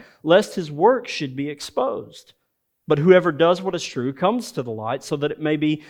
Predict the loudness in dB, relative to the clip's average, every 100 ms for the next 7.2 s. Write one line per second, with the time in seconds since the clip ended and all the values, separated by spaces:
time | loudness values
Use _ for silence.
0 | -20 _ -4 0 2 2 0 -2 -4 -2
1 | -2 -2 -4 -6 -2 -2 -2 -6 -8 -4
2 | -4 -4 -10 _ -12 -2 4 4 4 4
3 | 2 -2 -4 -4 -10 -10 -16 _ _ _
4 | _ _ _ -10 -2 -2 -2 -4 -6 0
5 | 0 4 4 4 -2 -6 -4 -2 0 -2
6 | -2 -4 -6 -8 0 0 0 -4 -8 -8
7 | -10